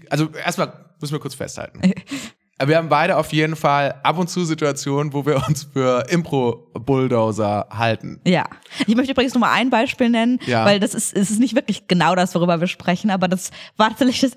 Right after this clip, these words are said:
Speaker 2: Erste, was mir in den Kopf kam, als du gesagt hast, du willst eine Folge machen, darüber bin ich ein Impro-Bulldozer.
Speaker 1: Ja.
Speaker 2: Wir haben mal einen Festival-Workshop gemeinsam
Speaker 1: Mhm.
Speaker 2: besucht und ich kann
Speaker 1: Ah,
Speaker 2: mich an
Speaker 1: okay,
Speaker 2: eine
Speaker 1: das ist die
Speaker 2: Szene
Speaker 1: Anekdote.
Speaker 2: erinnern, <laughs> wo andere Leute eine Szene gespielt haben. Du bist reingekommen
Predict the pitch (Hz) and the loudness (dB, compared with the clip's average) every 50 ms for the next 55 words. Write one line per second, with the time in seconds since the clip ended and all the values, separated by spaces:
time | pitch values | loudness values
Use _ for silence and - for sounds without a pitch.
0 | - - 311 330 330 330 - - 359 254 285 - - 220 - 226 247 202 - 277 | 0 2 2 2 2 0 -2 0 0 2 2 0 0 0 0 0 0 0 0 0
1 | 277 - - - - 214 190 185 214 226 - - 233 196 - 202 185 - - 240 | 0 -2 -4 -2 0 2 2 2 2 0 -2 -6 -6 0 0 0 0 0 -2 0
2 | 220 277 240 233 - 262 254 - - 190 190 202 - - 220 - - 220 208 208 | 2 2 2 2 2 0 0 0 0 0 0 0 0 -2 -2 2 2 2 2 2
3 | 214 196 208 226 - 196 190 190 240 233 196 190 185 - - _ _ - 190 220 | 2 0 0 2 2 0 2 2 2 2 2 2 2 0 -2 _ _ 0 2 2
4 | 247 226 - 196 208 - - 160 160 - 190 185 180 - - 170 147 160 151 151 | 2 2 2 0 2 2 2 2 2 2 2 2 2 2 0 2 2 2 2 2
5 | 147 147 143 143 143 156 156 165 160 175 196 - - - 117 104 101 254 220 220 | 2 2 2 2 2 0 2 2 2 2 0 0 0 2 2 4 6 4 4 4
6 | 226 214 202 180 190 196 196 190 185 185 180 190 - 277 285 - - 233 190 175 | 2 2 2 2 2 2 2 2 2 2 2 2 2 2 0 2 0 0 2 2
7 | 156 147 151 151 - - 180 165 - - 175 151 151 143 143 156 135 156 147 - | 2 2 0 0 0 0 0 0 0 0 0 0 2 2 2 2 4 4 4 4
8 | 151 175 160 180 185 208 262 - - - - - - - - - - 202 202 - | 4 2 2 2 2 0 0 -4 -6 -16 -18 -18 -14 -10 -6 -2 0 0 2 2
9 | - - 220 - - 98 - 185 180 190 190 202 214 - - 254 294 - 262 - | 2 4 4 4 4 4 4 4 4 4 4 2 2 2 2 2 4 4 4 4
10 | - - 220 190 - - 208 175 180 175 220 233 208 - - - - - - - | 4 4 4 4 4 4 2 2 2 2 0 0 0 -2 -2 -2 -2 -4 -4 -6
11 | - - - 226 - - - 277 392 370 339 233 226 214 285 285 214 226 - 240 | -6 -8 -6 -6 -4 0 0 0 0 0 0 2 2 4 4 2 2 2 2 2
12 | - 190 185 214 - - 240 185 175 170 175 - - - 143 131 143 156 - 190 | 2 2 0 0 0 0 0 0 0 0 -2 -4 -4 -4 -2 0 0 2 2 2
13 | 165 151 156 156 165 175 226 - 311 302 285 262 233 190 - _ _ - 269 302 | 2 2 2 0 0 -2 -4 -4 -8 -10 -10 -10 -10 -10 -12 _ _ -4 -2 0
14 | 240 285 254 - - - 190 190 233 247 240 175 - - 165 147 143 156 175 196 | 2 2 0 0 0 2 2 2 2 2 0 -2 -2 0 0 2 2 2 2 0
15 | 220 | 0